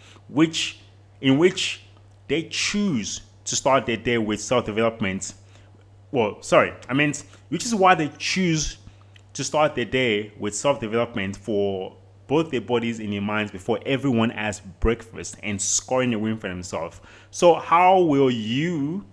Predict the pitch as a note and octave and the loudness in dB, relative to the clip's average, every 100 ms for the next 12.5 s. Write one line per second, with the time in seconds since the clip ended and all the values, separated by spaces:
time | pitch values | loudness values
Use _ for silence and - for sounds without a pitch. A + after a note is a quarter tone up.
0 | - - - A2 - - C3 A#2 G2+ - | -20 -20 -12 -10 -6 2 4 4 2 -8
1 | - - A2 - A#2 A2+ A#2+ G2+ G#2+ G2 | -20 -14 -12 -2 -2 0 -4 -2 0 -2
2 | E2 - - - - - A2+ G#2+ - F3 | -6 -18 -20 -20 -16 -6 -4 -4 -6 -4
3 | F3+ F3 - C3 G#2 F2+ G#2 D3+ G3 A#3+ | -4 -6 -4 -4 -4 -8 -4 -4 -4 -8
4 | - - - - - - - C#3+ C#3 C#3 | -14 -20 -20 -20 -20 -20 -12 -2 -2 -2
5 | - C#3 C#3 C3+ A#2+ A#2 B2+ - A#2+ B2 | -2 2 2 2 -2 -4 -4 -4 -6 -6
6 | - - C3 C3+ A#2 B2+ - D3 D3 - | -10 0 0 0 -4 -6 -4 -6 -6 -6
7 | G#2 G#2 G2+ B2+ B2 A#2 G#2+ G#2+ A#2 G#2+ | -4 -4 -2 0 0 0 -2 -2 -2 -2
8 | A2+ - A2+ A2+ - F#2+ F#2+ A#2 C#3 F3+ | -4 -4 -6 -6 -10 -8 -4 -4 -2 -6
9 | G3+ - - - - A#2+ A2 - A2+ A2+ | -8 -14 -20 -16 -4 -4 -2 -2 -2 -4
10 | - - D3+ D3+ C3+ A2+ - G2+ B2+ - | -8 -4 -2 -2 -2 -4 -4 -2 -4 -2
11 | - C3 B2 - - - - - _ - | -4 -4 -4 -18 -20 -20 -20 -20 _ -20
12 | - - B2+ G2+ F2 | -6 2 2 2 -4